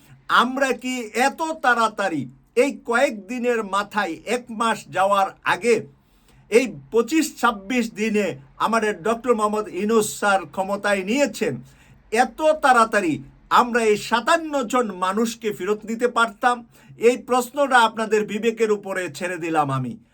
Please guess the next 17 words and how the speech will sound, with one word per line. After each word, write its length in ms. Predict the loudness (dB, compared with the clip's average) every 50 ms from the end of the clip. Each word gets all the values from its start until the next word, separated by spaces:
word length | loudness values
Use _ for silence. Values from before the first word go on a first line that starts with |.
| _ _
আপনাদের 640 | 0 0 0 0 0 -2 -2 -2 -2 -2 0 0 0 0
বিবেক 400 | -2 -4 0 0 -2 -2 -2 -8
দিয়ে 220 | -2 0 0 0
কমেন্টস 420 | 0 0 -2 0 0 -2 -6 -6
করে 320 | -8 -8 -6 -6 -6 -8 -10 _ _ _
আপনাদের 480 | 0 0 0 0 0 -4 -6 -4 -6 -6
মতামত 520 | -6 -6 -4 -4 -4 -4 -4 -6 -6 -6
লিখবেন। 500 | -4 -4 -4 -4 -4 -6 -8 -8 -8 -10 -18 -20 -20 -20 -20 _ _ _ _ _ _ _ _ _ _ _ _ _ _ _ _ -8 -6
এখানে 300 | -4 0 2 2 2 4
যা 200 | 4 6 6 6
লিখেছে, 400 | 4 2 0 0 -2 0 -2 -2
কোটা 400 | -2 0 -2 -2 0 0 -2 0
সংস্কার 420 | 0 0 -2 -2 -2 0 0 0
আন্দোলনের 600 | 2 0 0 0 2 2 2 2 2 2 0 0 0
প্রতি 440 | 0 -2 -2 -2 -2 -2 -4 -4
সংহতি 580 | -2 -2 -2 -2 0 2 0 0 0 0 -4 0
জানিয়ে 480 | 2 2 2 2 0 0 -2 -2 -4